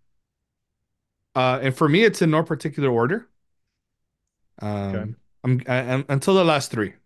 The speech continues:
Speaker 1: Uh, the last three are, are already towards my, like, absolute favorite. So.
Speaker 2: Okay. Okay.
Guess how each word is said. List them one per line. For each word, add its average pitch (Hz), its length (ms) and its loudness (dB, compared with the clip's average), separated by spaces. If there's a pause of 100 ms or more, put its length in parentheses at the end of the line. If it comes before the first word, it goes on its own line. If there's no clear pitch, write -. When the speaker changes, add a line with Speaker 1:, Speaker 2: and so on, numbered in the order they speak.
(120)
Speaker 1:
Uh, 135 280 0
the 139 120 2
last 190 240 2
three 190 140 4
are, 147 260 2 (100)
are 120 380 -4 (340)
already 131 360 2
towards 123 380 -2
my, 113 140 -2 (220)
like, 113 360 -8 (420)
absolute 113 360 -2
favorite. 92 340 -6 (140)
So. - 140 -20 (1300)
Speaker 2:
Okay. 95 220 -8 (1700)
Okay. 98 260 -6